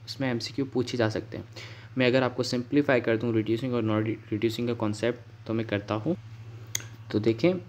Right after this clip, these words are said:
मैं आपको यहां पर सिंप्लीफाई कर देता हूं रिड्यूसिंग और नॉन रिड्यूसिंग का कॉन्सेप्ट। तो, अ, शुगर जो है, शुगर या आप कह दो,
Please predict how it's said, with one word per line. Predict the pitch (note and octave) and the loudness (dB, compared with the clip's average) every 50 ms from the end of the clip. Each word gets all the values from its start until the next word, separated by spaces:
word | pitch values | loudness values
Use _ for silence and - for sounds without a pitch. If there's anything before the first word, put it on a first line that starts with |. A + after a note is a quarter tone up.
| - - - | -12 -6 -2
मैं | B2+ B2 B2 B2+ | 0 0 2 2
आपको | A#2 A2+ A#2 A2+ - - A#2+ A#2 | 2 2 2 0 -2 -2 0 0
यहां | A#2 A2 A2+ | 0 0 -2
पर | A2+ B2 A#2+ | 0 -2 -2
सिंप्लीफाई | A#2+ - - D3 D3+ - E3 D#3 D#3+ B2+ A#2+ | -2 0 0 0 2 4 4 4 4 2 0
कर | A#2 - A2+ | 0 0 0
देता | A2 A2 G#2+ - A2+ | 0 0 0 0 -2
हूं | A2 B2 B2 | -4 -2 -2
रिड्यूसिंग | A#2 A2 G#2 A#2 A2+ A2+ - B2+ A#2+ | -2 -2 0 0 0 0 -2 -2 0
और | A2+ A2 | 0 0
नॉन | G#2+ G#2 G#2 G#2 G#2 | 0 0 0 0 0
रिड्यूसिंग | G#2 G2 G#2+ A2 - A#2+ | 0 -2 -4 -4 -4 -4
का | A#2+ A#2+ | -4 -4
कॉन्सेप्ट। | A#2 A2 G#2 G#2 - G#2 G#2 - - - - - - - - - - - - - | -2 -2 -4 -4 -4 -6 -8 -8 -10 -18 -18 -18 -18 -18 -18 -18 -18 -16 -8 -2
तो, | B2+ C3 C#3 C#3+ C#3+ C#3+ A#2+ - - - - - - | 0 2 2 4 2 0 -2 -4 -10 -14 -16 -8 -4
अ, | - B2 A#2 A2+ A#2 A#2 A#2 A#2 A2+ A#2 - - G#2+ | -2 0 0 2 2 0 0 0 0 0 -2 -4 -4
शुगर | - - - C3+ - D#3 F3 F3+ | -6 -4 -2 0 4 6 6 6
जो | E3+ - C3+ | 4 0 -4
है, | A#2 A2+ G#2 A2 B2+ D#3 - - - - - - - - - - - - | -4 -2 -2 -2 -2 -4 -6 -10 -16 -18 -20 -20 -20 -20 -20 -20 -18 -18
शुगर | - - - B2 A#2 A#2+ A#2 B2 D3 - - - - - - - - - - - - B2 | -12 -8 -8 -6 -2 0 0 0 0 -2 -6 -14 -16 -16 -16 -16 -18 -18 -16 -12 -8 -2
या | A#2+ B2 B2 | 2 4 4
आप | B2 A#2+ A#2+ - - - - - - - - - - - - | 6 4 4 2 -2 -10 -18 -20 -20 -20 -20 -18 -18 -12 -8
कह | A#2+ A2+ A#2 | -6 -6 -4
दो, | A#2 A2+ B2 A#2 A#2 A#2 | -4 -4 -4 -4 -4 -6